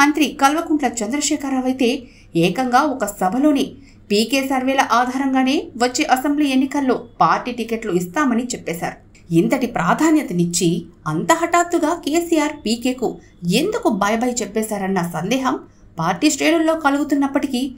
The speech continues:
పీకేను కేసీఆర్ పక్కన పెట్టేయడం పట్ల పార్టీ నేతల్లో, ముఖ్యంగా సిట్టింగులలో ఆనందం వ్యక్తమవుతోంది. ఇంతకీ పీకేను కేసీఆర్ పక్కన పెట్టేయడానికి ఇటీవల తెలంగాణలో పీకే టీం సర్వేలు టీఆర్ఎస్కు నెగిటివ్గా ఉండడమే కాకుండా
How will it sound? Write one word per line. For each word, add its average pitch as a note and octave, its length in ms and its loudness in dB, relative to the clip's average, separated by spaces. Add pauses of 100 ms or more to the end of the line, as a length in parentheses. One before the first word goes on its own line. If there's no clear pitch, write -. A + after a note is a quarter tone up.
(360)
పీకేను F4 440 4
కేసీఆర్ B3+ 600 -2
పక్కన D#4 280 -2
పెట్టేయడం B3 460 0
పట్ల A3+ 380 -2 (300)
పార్టీ F#3+ 320 -2
నేతల్లో, G#3+ 520 0 (160)
ముఖ్యంగా D4 600 2 (320)
సిట్టింగులలో E4 720 2
ఆనందం A#3+ 440 2
వ్యక్తమవుతోంది. G3 640 -4 (340)
ఇంతకీ F#4 420 2
పీకేను E4+ 500 0
కేసీఆర్ C#4+ 540 -2
పక్కన E4 240 -2
పెట్టేయడానికి A#3 800 -2 (240)
ఇటీవల A#3 360 2
తెలంగాణలో A#3+ 800 0 (160)
పీకే C4 340 0
టీం A3 200 -4
సర్వేలు A#3 580 0 (360)
టీఆర్ఎస్కు E4 540 2
నెగిటివ్గా C4 540 0
ఉండడమే A3+ 480 0
కాకుండా G#3 680 -2